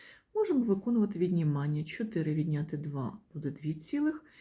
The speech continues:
вісім дванадцятих, відняти одна дванадцята буде сім дванадцятих. Отримали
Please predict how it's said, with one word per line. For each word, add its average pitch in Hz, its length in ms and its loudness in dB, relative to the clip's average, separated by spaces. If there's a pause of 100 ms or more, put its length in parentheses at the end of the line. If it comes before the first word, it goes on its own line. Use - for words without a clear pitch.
(340)
вісім 156 440 2
дванадцятих, 285 800 -6
відняти 160 540 -2
одна 247 260 0
дванадцята 254 720 -4
буде - 280 -4
сім 311 300 -12 (640)
дванадцятих. 156 960 -4
Отримали 143 600 -4